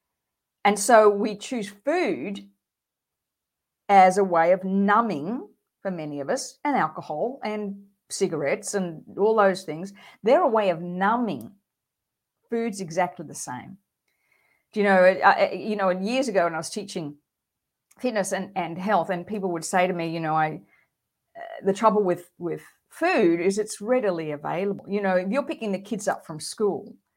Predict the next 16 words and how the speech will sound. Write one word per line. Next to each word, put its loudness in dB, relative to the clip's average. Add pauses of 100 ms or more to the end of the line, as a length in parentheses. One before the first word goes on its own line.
(460)
and 0
you're 2
feeling -2
really -6
stressed -2
and -6
overwhelmed, -6 (280)
you -4
can 0
sit -4
in 0
your 0 (280)
car 2
with -6
the -10
kids -2